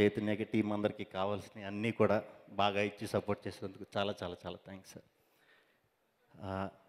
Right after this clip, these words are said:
యాక్టర్స్ అందరూ కూడా సినిమాలో, ఆ, రామరాజు గారు, రవి వర్మ గారు, ఆ, శ్రీకాంత్ అయ్యర్ గారు అందరూ కూడా చాలా, చాలా, చాలా బాగా చేశారు. ఆ, రేపు మీరు సినిమాలో చూస్తారు.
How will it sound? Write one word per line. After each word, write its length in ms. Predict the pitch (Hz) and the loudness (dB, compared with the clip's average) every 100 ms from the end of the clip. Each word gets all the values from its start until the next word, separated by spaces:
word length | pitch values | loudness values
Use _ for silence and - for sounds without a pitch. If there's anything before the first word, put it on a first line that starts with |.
| - - _ - - - 110 | -20 -20 _ -20 -18 -10 -2
యాక్టర్స్ 420 | 127 - 117 120 | -2 2 2 2
అందరూ 320 | 110 113 120 | 6 8 8
కూడా 280 | 101 101 107 | 6 2 -2
సినిమాలో, 500 | - 104 104 98 98 - _ _ _ - | -6 -4 -2 -4 -6 -14 _ _ _ -16
ఆ, 280 | 104 95 95 - | -6 -4 -4 -6
రామరాజు 580 | 104 101 98 98 92 98 | -4 -2 0 0 0 -2
గారు, 360 | 98 90 92 - - 101 | 0 2 0 -2 -6 0
రవి 240 | 104 95 | 2 2
వర్మ 340 | 95 92 95 92 | 2 0 0 -2
గారు, 400 | 92 92 98 - - _ | 0 -2 -4 -6 -14 _
ఆ, 220 | 101 92 90 | -4 -4 -4
శ్రీకాంత్ 400 | 104 95 98 90 | -6 -4 -4 -4
అయ్యర్ 200 | 90 87 | -4 -4
గారు 260 | 90 92 95 | -6 -6 -6
అందరూ 400 | 110 123 123 123 | -4 -4 2 2
కూడా 160 | 110 110 113 | 2 0 2
చాలా, 200 | 104 104 104 | 0 2 2
చాలా, 300 | 98 92 - - _ - | 0 -2 -8 -20 _ -4
చాలా 140 | 104 98 | 0 4
బాగా 220 | 98 104 104 | 4 2 -2
చేశారు. 400 | 92 104 101 113 - - _ _ _ - | -2 -2 -4 -6 -12 -20 _ _ _ -4
ఆ, 160 | 98 | 2
రేపు 200 | 110 113 | 4 4
మీరు 120 | 104 | 2
సినిమాలో 360 | 107 107 110 104 | 0 2 6 6
చూస్తారు. 580 | 104 101 - 104 113 | 6 2 2 0 0